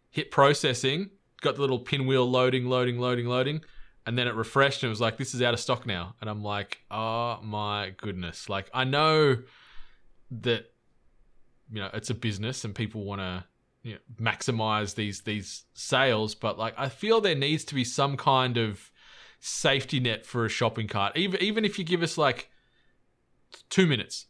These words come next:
or three minutes, let it stay in that cart. It's allocated to you for that, like, for a short period of time. It doesn't need to be taking the mickey,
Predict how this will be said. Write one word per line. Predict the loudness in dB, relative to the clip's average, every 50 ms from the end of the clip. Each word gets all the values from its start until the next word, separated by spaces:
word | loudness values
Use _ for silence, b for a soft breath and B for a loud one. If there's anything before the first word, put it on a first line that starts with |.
| _ _ _
or | -10 -8
three | 0 2 4 4 4
minutes, | 4 2 0 -2 -4 -2 0
let | 2 2
it | 2 0
stay | 0 0 2 2 4 2
in | 2 0
that | 0 -2 0
cart. | 2 4 4 4 4
It's | 0 0 2
allocated | 4 4 4 4 4 2 2 2 2 0
to | 0 0 0
you | 0 0
for | 0 -2 0
that, | 2 2 0 -2 -6 _ -2
like, | -2 -2 -2 -6 _
for | -4 2 4 4
a | 4
short | 4 2 0 4 6 6 6 6 4
period | 4 4 4 4
of | 2
time. | 2 0 0 0 2
It | 0
doesn't | -2 -2 -2 0
need | -2 -2 -2 -4
to | -4
be | -2 0 0 0 0 -2 b b b b _
taking | -2 0 0 0 0 0
the | 0 0
mickey, | 0 0 -2 -2 -4 -4 -4 -4 -6